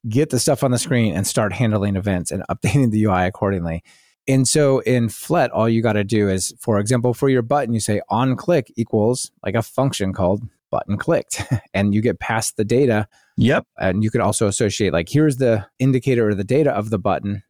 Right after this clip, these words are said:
Speaker 1: And when it's clicked, pass that over to it. Like, for example, the action to take. And those can even be Lambda expressions, right?
Speaker 2: Oh, yeah, absolutely. Yeah. If you, uh, manage to put it in the single line, like, you know. <laughs>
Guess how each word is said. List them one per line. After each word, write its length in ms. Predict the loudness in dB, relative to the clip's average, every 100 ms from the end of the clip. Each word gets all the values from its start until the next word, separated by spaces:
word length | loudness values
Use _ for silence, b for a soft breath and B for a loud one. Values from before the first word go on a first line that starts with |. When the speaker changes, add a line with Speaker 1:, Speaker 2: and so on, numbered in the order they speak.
| _
Speaker 1:
And 100 | -2
when 100 | -2
it's 100 | -2
clicked, 360 | 0 0 0 -8 -8
pass 260 | -4 -2
that 160 | -2 0
over 260 | 0 -2 -2
to 160 | -2
it. 60 | -2
Like, 280 | -2 -2 -8 _
for 140 | -4
example, 520 | -2 -2 -2 -4 -4 -10 b b b -8
the 100 | -4
action 320 | -4 -4 -4
to 80 | -2
take. 280 | -2 0 2
And 100 | 2
those 160 | 2
can 120 | 2
even 200 | 2 2
be 120 | 2 2
Lambda 640 | 0 0 0 0 0 -6
expressions, 640 | -14 -8 -4 -4 -4 -8 -4
right? 260 | -4 -4 -12 _ _
Speaker 2:
Oh, 60 | 0
yeah, 320 | 2 2 2
absolutely. 480 | 0 0 0 2 2
Yeah. 180 | 0 -2 -10 _
If 180 | -10 -4
you, 400 | 0 4 4 4
uh, 180 | 2 4
manage 360 | 4 2 0 -4
to 80 |
put 240 | -4 0 0
it 120 | 0
in 100 | 2
the 120 | 0
single 300 | 0 0 2
line, 280 | 2 2 2
like, 200 | -2 -6
you 120 | -16
know. 760 | -10 -8 -2 -2 -2 -2 0 0
<laughs> 160 | -4